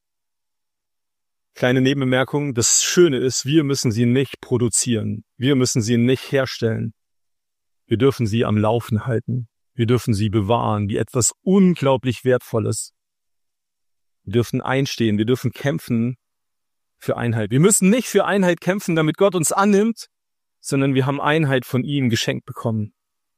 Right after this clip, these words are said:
Und die dürfen wir bewahren. Wir kämpfen aus dieser Einheit heraus, die Christus geschaffen hat. In dem Bewusstsein, dass er den Preis bezahlt hat,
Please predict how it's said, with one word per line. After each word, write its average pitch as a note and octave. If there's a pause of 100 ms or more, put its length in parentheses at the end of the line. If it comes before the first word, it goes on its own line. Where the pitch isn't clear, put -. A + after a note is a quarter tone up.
(400)
Und G#2+
die C3+
dürfen A#2+
wir A2
bewahren. G#2+
Wir -
kämpfen D3+
aus C#3+
dieser A#2+
Einheit A#2+
heraus, A2+
die -
Christus -
geschaffen A#2+
hat. A#2 (1120)
In A#2
dem C3
Bewusstsein, B2+
dass B2
er D3+
den C#3
Preis E3+
bezahlt C3+
hat, A2